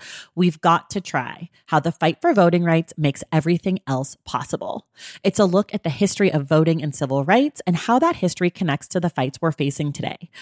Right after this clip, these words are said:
from gun control to immigration to education and more. Today,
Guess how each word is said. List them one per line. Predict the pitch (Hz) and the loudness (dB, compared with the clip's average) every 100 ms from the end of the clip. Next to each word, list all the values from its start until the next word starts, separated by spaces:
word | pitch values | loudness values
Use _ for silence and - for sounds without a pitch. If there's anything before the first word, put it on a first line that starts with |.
| - | -6
from | 151 147 | -2 2
gun | 185 247 | 4 4
control | 277 254 254 233 233 | 2 2 4 4 2
to | - | -2
immigration | 143 135 185 202 - 196 196 - | -6 -4 2 2 4 2 0 -4
to | - | -4
education | 160 202 - 185 160 180 170 - 147 | -2 0 2 2 2 2 0 0 2
and | 147 | 2
more. | 139 131 120 208 _ _ _ - - - | 4 0 -4 -6 _ _ _ -20 -16 0
Today, | 240 220 269 | 4 6 6